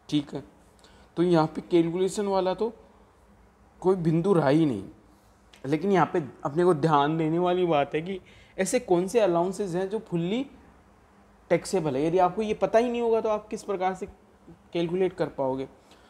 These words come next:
तो सबसे पहले आता है, जैसे मैंने बताया था कि बेसिक होता है,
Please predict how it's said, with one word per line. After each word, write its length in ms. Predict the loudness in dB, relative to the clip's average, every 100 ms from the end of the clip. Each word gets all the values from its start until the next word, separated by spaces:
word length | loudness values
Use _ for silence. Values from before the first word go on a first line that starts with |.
| _
तो 60 | -6
सबसे 360 | 0 0 2 2
पहले 260 | 2 2
आता 220 | 0 -2
है, 60 | -4
जैसे 160 | -4 -4
मैंने 180 | -2
बताया 300 | -4 -4 -6
था 140 | -6 -6
कि 100 | -8
बेसिक 440 | -4 -6 -6 -10
होता 220 | -10
है, 60 | -14